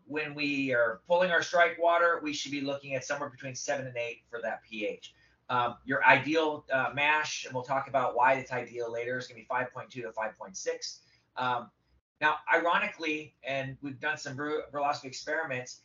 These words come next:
um, you can do a lot of things to drive your P H crazy during mash, um, and the yeast is almost always gonna fix it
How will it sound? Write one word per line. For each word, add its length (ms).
um, 240
you 140
can 240
do 180
a 20
lot 380
of 120
things 300
to 100
drive 520
your 200
P 260
H 320
crazy 460
during 280
mash, 480
um, 280
and 120
the 60
yeast 280
is 100
almost 380
always 340
gonna 260
fix 220
it 180